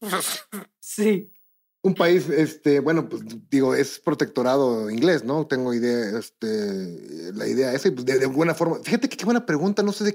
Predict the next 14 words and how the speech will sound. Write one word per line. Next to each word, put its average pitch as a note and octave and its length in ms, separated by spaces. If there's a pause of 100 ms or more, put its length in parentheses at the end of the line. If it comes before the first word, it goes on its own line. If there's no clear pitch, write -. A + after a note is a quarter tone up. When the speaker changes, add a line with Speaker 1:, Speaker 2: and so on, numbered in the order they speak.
Speaker 3:
cómo G#3+ 320
vivió. F#3 480 (480)
Nunca C4 280
se A#3+ 80
me A#3 100
ha B3+ 40
ocurrido A3+ 420
pensar F3+ 640 (180)
cómo F#3+ 260
vivió F3+ 140
la F3+ 100
guerra F3 180
Canadá, C3+ 380
¿eh? C3 120